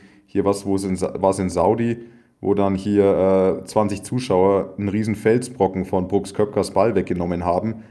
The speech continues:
als bewegliches Hemmnis. <laughs> Wenn du in, wenn du in einem Flight spielst,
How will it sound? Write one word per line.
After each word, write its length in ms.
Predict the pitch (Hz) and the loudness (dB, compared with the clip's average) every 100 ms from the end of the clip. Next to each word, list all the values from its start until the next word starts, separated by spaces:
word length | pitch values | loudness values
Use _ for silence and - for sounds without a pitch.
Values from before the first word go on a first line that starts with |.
| - | -6
als 220 | 92 95 | -4 -2
bewegliches 680 | - 92 110 110 104 104 - | -2 2 2 2 0 -2 0
Hemmnis. 520 | 123 113 92 101 - - _ _ | 0 2 0 -2 -6 -16 _ _
<laughs> 140 | - - - - _ | -20 -20 -20 -20 _
Wenn 160 | 107 107 | 4 4
du 60 | |
in, 280 | 98 104 101 | 4 2 2
wenn 140 | 104 104 | 2 2
du 80 | |
in 100 | 95 | 2
einem 100 | 98 | -2
Flight 280 | 98 - 107 | -2 0 0
spielst, 560 | - - 117 110 - | -2 -2 0 0 -2